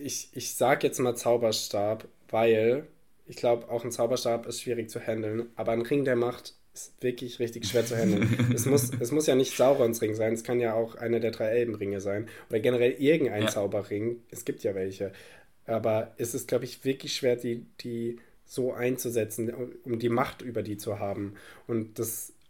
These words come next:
Speaker 1: ein Zauberstab ist ein persönliches Werkzeug, was ja irgendwie, also wir reden jetzt über die Harry Potter Zauberstäbe, ne? Ein,
Speaker 2: Mhm.
Speaker 1: ein Zauberstab hat ja irgendwie eine Verbindung zu dir, passt zu deiner Persönlichkeit, zu deinem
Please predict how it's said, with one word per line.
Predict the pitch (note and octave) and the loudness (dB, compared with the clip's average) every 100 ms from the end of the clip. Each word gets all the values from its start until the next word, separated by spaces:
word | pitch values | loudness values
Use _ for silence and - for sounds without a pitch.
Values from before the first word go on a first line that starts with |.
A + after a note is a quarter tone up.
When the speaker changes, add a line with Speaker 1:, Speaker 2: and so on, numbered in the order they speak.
| - | -6
Speaker 1:
ein | A2 | -2
Zauberstab | C#3 D#3 D3+ - C3+ C3+ | 2 2 2 0 0 0
ist | A#2+ | -4
ein | B2 A#2 - _ | -6 -8 -16 _
persönliches | - A2 B2+ F3 - A#2+ | -2 2 4 4 2 0
Werkzeug, | B2 C3+ - D3 | 2 2 -2 -2
was | B2+ | -4
ja | G#2+ | -4
irgendwie, | - D3+ F3 C#3 C#3+ | 0 4 4 2 -4
also | A#2 G#2 F2 | -6 -6 -6
wir | F#2+ | -4
reden | G2 | -4
jetzt | G2 | -4
über | F#2+ | -6
die | G2 | -6
Harry | G#2+ G#2 | -2 -2
Potter | G2+ A#2 G2 | -2 -6 -6
Zauberstäbe, | F#2+ F#2 - G2 | -6 -8 -8 -8
ne? | G#2 G#2+ - - - - | -8 -12 -20 -20 -20 -12
Ein, | - A2 G#2+ - - | -4 -4 -4 -12 -14
Speaker 2:
Mhm. | - F#2+ | -6 -4
Speaker 1:
ein | G#2+ A#2+ A#2+ A#2+ A2 - | -2 -4 -8 -8 -8 -10
Zauberstab | - C3 C3+ - B2+ - | -6 -2 -2 -2 -4 -4
hat | C3+ - | -4 0
ja | B2 | 0
irgendwie | C3+ C3+ B2+ | 0 0 2
eine | A#2 | 0
Verbindung | A2 C3 E3+ | 0 0 0
zu | E3 D#3 | 0 -2
dir, | D3 | -2
passt | A2 C#3 - | -2 -6 -4
zu | C3 | -4
deiner | B2 A2+ | -2 -2
Persönlichkeit, | A2+ A2+ C3+ - C#3+ C#3 | -2 -2 -4 -4 -4 -4
zu | - A#2+ | -4 -4
deinem | A2+ A2+ A2 | -2 -2 -4